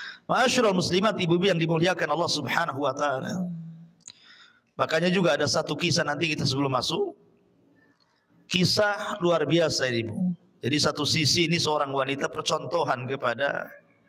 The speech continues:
ibu-ibu yang lainnya ya. Ada satu kisah saya baca dalam kitab, lupa kitabnya. Tapi ini kisah nyata gitu ya. Jadi, ada seorang wanita muslimah, akhlaknya baik sekali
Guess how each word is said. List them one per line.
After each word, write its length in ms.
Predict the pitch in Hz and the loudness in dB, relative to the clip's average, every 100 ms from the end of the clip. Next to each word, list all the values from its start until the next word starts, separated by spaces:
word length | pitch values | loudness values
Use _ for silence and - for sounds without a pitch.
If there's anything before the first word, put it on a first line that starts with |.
| - | -4
ibu-ibu 480 | 127 123 135 123 127 | -2 2 2 4 2
yang 160 | 113 | 2
lainnya 560 | 110 117 104 101 110 170 | 0 -4 -4 -4 -4 -6
ya. 0 | 151 135 - - _ _ - - - - - - _ | -12 -20 -20 -20 _ _ -20 -20 -20 -20 -20 -20 _
Ada 160 | - 151 | -4 -2
satu 240 | 151 160 | -2 -2
kisah 320 | 170 175 156 123 | -2 0 0 2
saya 160 | 139 | 0
baca 320 | 123 147 - | 0 0 -2
dalam 240 | 143 117 113 | -2 -2 -2
kitab, 320 | 143 143 151 | -4 -4 -2
lupa 240 | 139 - | -2 -2
kitabnya. 480 | 117 117 107 - 104 - _ _ - - _ _ _ _ | -4 -6 -6 -8 -10 -12 _ _ -20 -20 _ _ _ _
Tapi 320 | 139 160 175 | -4 0 0
ini 40 | - | 2
kisah 240 | - 170 | 0 2
nyata 420 | 165 135 143 110 104 | 0 -2 -2 -2 -2
gitu 120 | 107 - | -6 -6
ya. 140 | 180 156 170 180 - _ _ - - - - - _ _ - | -4 -6 -8 -10 -14 _ _ -20 -20 -20 -20 -20 _ _ -2
Jadi, 580 | 196 185 233 240 - - - - _ - - - - | 0 4 4 2 0 -4 -8 -18 _ -20 -20 -8 -2
ada 160 | 180 | 0
seorang 480 | 202 196 175 180 170 | 2 2 2 2 2
wanita 460 | 165 160 180 175 156 | 2 2 0 0 -2
muslimah, 560 | 156 - 147 127 107 95 175 160 165 - - _ _ _ | 0 0 0 0 0 -4 -6 -6 -8 -8 -14 _ _ _
akhlaknya 560 | 139 - 170 170 170 160 | -4 -2 0 -2 -2 -4
baik 560 | 117 156 - - - - | -2 -2 0 0 0 0
sekali 480 | - 127 170 175 165 | -2 -4 -4 -4 -6